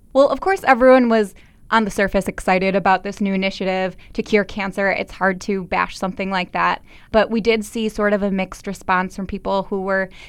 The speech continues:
disappointed that, A, the discretionary base budget at N I H was cut, 'cause that's definitely something, uh, that they've been pushing to get increased, even with the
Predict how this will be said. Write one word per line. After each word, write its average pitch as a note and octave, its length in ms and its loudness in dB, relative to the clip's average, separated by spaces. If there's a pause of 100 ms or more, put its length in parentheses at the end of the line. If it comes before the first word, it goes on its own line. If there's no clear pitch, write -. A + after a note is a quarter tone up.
disappointed B3+ 600 2
that, A#3 200 4
A, G#3+ 140 0
the A3 100 -2
discretionary G3+ 720 -4
base - 360 -8
budget A#3+ 460 0
at - 180 -4
N A3+ 140 -4
I A3 120 -4
H A3 160 -8
was A3 160 -10
cut, A3+ 340 -4 (360)
'cause F#3 160 -6
that's F#3 200 0
definitely G3 360 -4
something, F#3 640 -8
uh, - 260 -8
that F#3+ 160 -12
they've F#3+ 160 -4
been F#3+ 160 -10
pushing G3 360 -10
to F#3+ 120 -10
get F3+ 300 -2
increased, F#3+ 580 -8
even A#3+ 320 4
with A3 160 -4
the F#3+ 100 -12